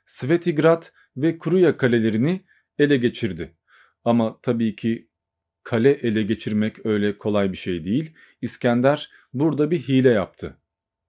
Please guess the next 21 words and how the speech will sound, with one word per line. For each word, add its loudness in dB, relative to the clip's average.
Sultandan 2
aldığını 0
iddia 2
ettiği -2
sahte -4
bir 0
mektupla 2
"Ben 0
buraya 2
yönetici 0
tayin 2
edildim. -2
Yani 2
yetki -2
bende." 2
diyerek 0
diğer 4
memurları 2
bertaraf 2
etti 0
ve 0